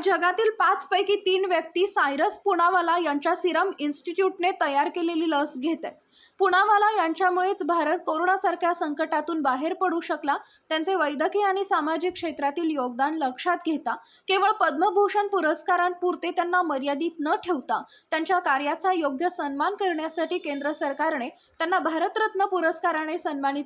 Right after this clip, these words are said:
करावे, अशी भावना माजी केंद्रीय मंत्री शरद पवार यांनी व्यक्त केली.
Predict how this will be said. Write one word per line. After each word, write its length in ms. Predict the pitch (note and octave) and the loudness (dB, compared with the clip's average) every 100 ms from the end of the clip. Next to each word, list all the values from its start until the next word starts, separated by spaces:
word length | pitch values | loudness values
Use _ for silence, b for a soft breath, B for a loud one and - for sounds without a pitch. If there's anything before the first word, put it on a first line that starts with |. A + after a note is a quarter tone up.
| - | -6
करावे, 340 | C4+ B3+ D#4 | -2 -2 -2
अशी 320 | - C4 D#4 | -4 -6 -6
भावना 520 | C4 C4+ C4 E4 A#3 B3+ B B | -6 -4 -2 0 0 -2 B B
माजी 280 | C#4+ C#4+ E4+ | -2 -2 -2
केंद्रीय 460 | F4 D#4 E4+ G4 G#4+ | -4 -4 -2 0 2
मंत्री 300 | F#4+ D#4+ F4 | 2 0 -4
शरद 280 | F4+ D#4 D#4 | 0 -2 -2
पवार 340 | - D4 D4 | -2 0 0
यांनी 300 | D#4+ C#4 C4 | -2 -4 -4
व्यक्त 300 | C#4+ D4 - | -4 -6 -8
केली. 320 | B3 G#3+ G3 | -8 -8 -10